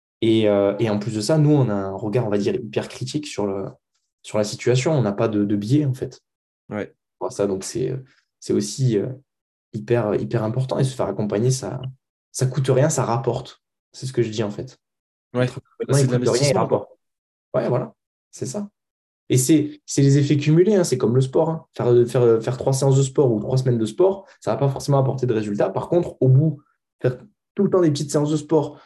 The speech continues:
Speaker 1: tout le temps avec la discipline, avec les, la pouvoir des effets cumulés, là, on va commencer à avoir des résultats qui sont exponentiels.
Speaker 2: Ouais.
Speaker 1: Bah, dans le business, c'est pareil.
Speaker 2: Ouais, ouais, je suis d'accord. Je suis d'accord.
Speaker 1: Donc,
Speaker 2: Ok.
Speaker 1: c'est, ouais,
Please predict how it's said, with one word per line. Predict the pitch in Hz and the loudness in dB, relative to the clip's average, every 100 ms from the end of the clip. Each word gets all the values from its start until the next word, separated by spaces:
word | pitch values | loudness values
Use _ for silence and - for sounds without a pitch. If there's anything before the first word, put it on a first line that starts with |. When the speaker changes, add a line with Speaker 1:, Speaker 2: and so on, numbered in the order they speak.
| _ | _
Speaker 1:
tout | - | -4
le | 165 | 0
temps | 185 156 | 2 4
avec | 139 131 | 4 4
la | |
discipline, | 131 143 143 - 156 | 2 0 -6 -4 2
avec | 120 113 | 2 2
les, | 123 113 | 0 0
la | 110 | 0
pouvoir | 131 131 | 2 4
des | 123 117 | 4 2
effets | 120 117 | 0 -4
cumulés, | - 120 190 | -2 2 4
là, | 196 156 | 4 2
on | |
va | 131 | 0
commencer | 123 135 151 175 | -2 -2 -2 -2
à | |
avoir | 165 131 | 0 2
des | 120 | 0
résultats | 113 113 160 | -2 -4 -6
qui | - | -4
sont | 139 | -6
exponentiels. | 127 131 139 147 113 - - - | -6 -2 -2 0 -2 -2 -8 -20
Speaker 2:
Ouais. | 98 | -6
Speaker 1:
Bah, | - | -2
dans | 107 | -2
le | |
business, | 104 110 151 | 0 0 0
c'est | - | -2
pareil. | 131 127 82 65 _ _ - | -2 -2 -4 -6 _ _ -16
Speaker 2:
Ouais, | 98 | -14
ouais, | 95 | -14
je | |
suis | - | -14
d'accord. | 95 92 90 _ _ | -14 -14 -20 _ _
Je | _ | _
suis | 92 | -18
d'accord. | 90 - _ _ _ _ - - - - | -18 -20 _ _ _ _ -20 -20 -14 -8
Speaker 1:
Donc, | - | -4
Speaker 2:
Ok. | 143 | -2
Speaker 1:
c'est, | 117 | 2
ouais, | 117 | 2